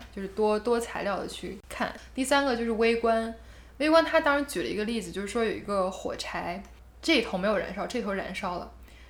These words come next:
那燃烧和不燃烧中间一定有一个小段是一个从不燃烧到燃烧的这么一段。他说这个是我们要做的，就是观察这一段，就是一个事情从没有发生到发生，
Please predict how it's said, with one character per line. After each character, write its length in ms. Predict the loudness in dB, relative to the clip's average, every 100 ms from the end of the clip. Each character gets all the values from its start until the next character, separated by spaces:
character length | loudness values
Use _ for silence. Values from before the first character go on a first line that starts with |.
| -20 0
那 160 | 4
燃 220 | 6 6 6
烧 140 | 4
和 80 | 2
不 160 | 4
燃 180 | 4 4
烧 200 | 4 2
中 280 | 2 -2 -2
间 220 | 0 0
一 80 | -2
定 240 | -2 0
有 140 | 0 -2
一 100 | -2
个 80 | -2
小 240 | -2 -4 -2
段 220 | -2 0
是 160 | -4 -4
一 80 |
个 120 | -2 -4
从 280 | -4 -4 -4
不 160 | 2 4
燃 220 | 4 2
烧 200 | -2 0
到 180 | 2 0
燃 240 | -2 -6
烧 300 | -2 0 0
的 300 | 0 -4 -6 -14 -20 -8
这 140 | -4
么 100 | -4
一 160 | -6 -10 -8
段。 240 | -8 -8 -12 -20 -20 -20 -14 0
他 80 |
说 120 | 2 2
这 260 | 4 2
个 160 | 2 -2
是 500 | -2 -2 0 -2 -8 -16 -20 -20 -16
我 180 | -6 -2
们 100 | 2
要 140 | 2
做 180 | 2 0
的， 60 | 0
就 60 |
是 40 | -2
观 220 | -2 -2
察 100 | -6 -10
这 80 |
一 80 | -10
段， 180 | -10 -14 -16 -20 -6
就 140 | 0
是 100 | 2
一 140 | 2 0
个 100 | 0
事 180 | 2 0
情 200 | 0 -4
从 180 | -2
没 100 | 2
有 140 | 4 4
发 240 | 2 0
生 260 | -2 -8 -2
到 120 | -2
发 260 | 0 0 0
生， 180 | -4